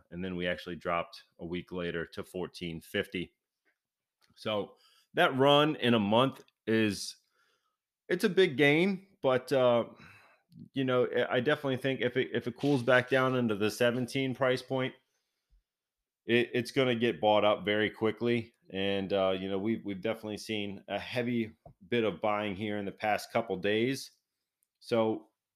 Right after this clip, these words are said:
you know, if you are a buyer here and you wanna get in before twenty, I'd say buy maybe a quarter of your position. And what do I mean by a quarter of your position? Say you wanted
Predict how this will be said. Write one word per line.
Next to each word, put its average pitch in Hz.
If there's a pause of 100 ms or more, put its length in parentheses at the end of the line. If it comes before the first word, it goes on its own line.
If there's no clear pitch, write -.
you 120
know, 117
if 156
you 185
are 170
a 170
buyer 175
here 170 (500)
and 131
you 131
wanna 143
get 135
in 139
before 131
twenty, 147
I'd 143
say 123
buy 117
maybe 117
a 110
quarter 135
of 123
your 123
position. 127 (640)
And 120
what 147
do 143
I 135
mean 135
by 123
a 104
quarter 131
of 117
your 120
position? 123
Say 139
you 143
wanted 131